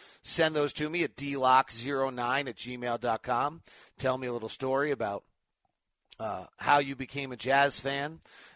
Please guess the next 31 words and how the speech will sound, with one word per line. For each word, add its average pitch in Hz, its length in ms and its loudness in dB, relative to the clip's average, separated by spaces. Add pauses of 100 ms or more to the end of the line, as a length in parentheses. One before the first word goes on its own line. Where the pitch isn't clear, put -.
and, 170 560 4 (160)
uh, 117 520 0 (720)
what 147 180 4
it 147 100 2
is 147 240 0
that, 123 320 -4
uh, 123 360 2 (600)
uh, 95 520 -12
where 143 180 2
you 143 180 0
are 127 160 4
that 113 160 -10
you're 123 80 -6
listening 110 260 -8
from. - 180 -20 (120)
So 165 160 2
today 156 300 2
it - 80 -10
comes 135 180 -6
from 113 180 -16
Justin 156 600 0 (480)
Christopherson. - 800 0 (600)
He 113 80 -18
grew 131 200 -2
up 131 100 -4
in 127 60 -16
various 123 260 -2
parts - 260 -4
of - 80 -10
Salt 107 220 -4
Lake, 131 320 -4